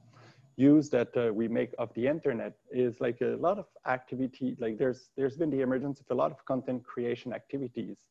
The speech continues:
associated with us consuming products. So maybe you just bought a pair of sneaker, like, a pair of hype sneakers at a store, and, and you're taking a picture of your bag or a picture of the sneaker to post it on Instagram.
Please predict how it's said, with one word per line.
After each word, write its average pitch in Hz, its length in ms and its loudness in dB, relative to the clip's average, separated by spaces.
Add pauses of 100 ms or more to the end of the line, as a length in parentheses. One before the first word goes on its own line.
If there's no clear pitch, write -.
(360)
associated 135 680 0
with 113 160 -2 (140)
us 117 240 -2
consuming 113 520 -10
products. - 440 -10 (300)
So 143 120 -2
maybe 151 180 2
you 135 140 4
just 143 440 2
bought 135 260 4
a 127 60 2
pair 123 260 -2
of 117 80 -4
sneaker, 117 540 -2
like, 113 220 -6
a 98 40 -14
pair 120 180 -2
of 113 80 -2
hype - 340 -6
sneakers 113 540 -2
at 110 100 0
a 107 40 -6
store, 147 380 0
and, 120 200 -2
and 110 280 -4
you're 113 320 8
taking 120 340 4
a 107 200 -2 (300)
picture 156 280 0
of 123 140 -2
your 120 100 -2
bag 123 320 0
or 98 80 -4
a - 40 -6
picture 143 280 -4
of 120 80 -4
the 117 60 0
sneaker 113 560 -4 (220)
to - 80 -14
post 113 280 -2
it 113 100 -8
on 107 120 -8 (100)
Instagram. 117 560 -12